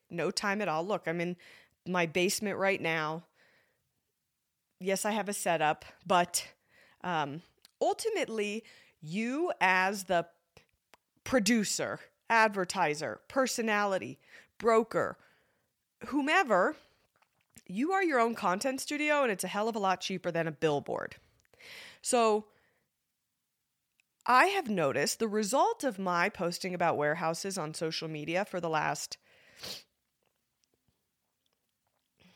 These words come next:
we'll say, four years is that within my social circles, within my communities,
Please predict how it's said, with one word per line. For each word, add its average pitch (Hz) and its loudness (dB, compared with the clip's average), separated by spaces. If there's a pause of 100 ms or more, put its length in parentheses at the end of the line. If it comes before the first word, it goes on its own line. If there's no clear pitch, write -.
(120)
we'll 180 -12
say, 175 -2
four 175 0
years 165 -2 (580)
is 196 -2
that 190 0 (560)
within 220 -2
my 180 2
social 202 -2
circles, 262 -2
within 190 -6
my 180 0
communities, 196 -6